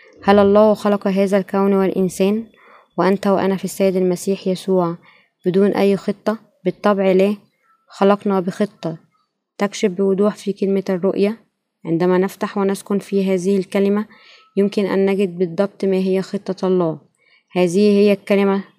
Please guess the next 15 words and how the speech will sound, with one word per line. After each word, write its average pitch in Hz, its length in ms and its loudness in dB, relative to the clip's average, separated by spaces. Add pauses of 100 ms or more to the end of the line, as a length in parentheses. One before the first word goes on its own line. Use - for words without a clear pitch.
الحق. - 460 -4 (340)
مع 170 240 2
أن 190 140 4
الله 190 400 2
عمرها 190 440 0
بضعة 185 420 -2
آلاف 185 360 0
من 190 220 2
السنوات، 185 680 -2 (480)
إنها 180 220 2
ما 185 160 4
زالت 190 320 0
الحقيقة 185 480 -4
الثابتة، 185 580 -2 (600)
معدلة 170 580 0